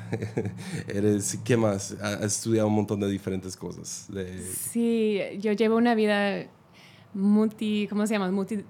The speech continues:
Speaker 2: con muchas disciplinas.
Speaker 1: Ya.
Speaker 2: <laughs> Pero sí, yo creo que tengo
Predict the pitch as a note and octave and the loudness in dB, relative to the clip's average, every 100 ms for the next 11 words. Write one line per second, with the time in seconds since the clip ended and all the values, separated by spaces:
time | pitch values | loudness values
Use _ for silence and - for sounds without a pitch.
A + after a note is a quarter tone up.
0 | - A3 G#3+ G#3+ C4+ G#3 F#3+ G3 F#3+ B3 | -4 2 4 4 2 0 -2 0 4 6
1 | C4 D4 E4 D4+ D4+ B3+ - - - - | 6 8 8 8 8 4 0 -6 -10 -10
2 | - A#3 A#3 A#3 A#3 F#3+ - C#4+ C#4+ C4+ | 0 4 4 4 0 -2 -2 0 0 0
3 | D4+ D#4 D#4 A#3+ A#3+ C4 C4 B3 - | -4 -4 -6 -4 -4 -2 -2 -6 -8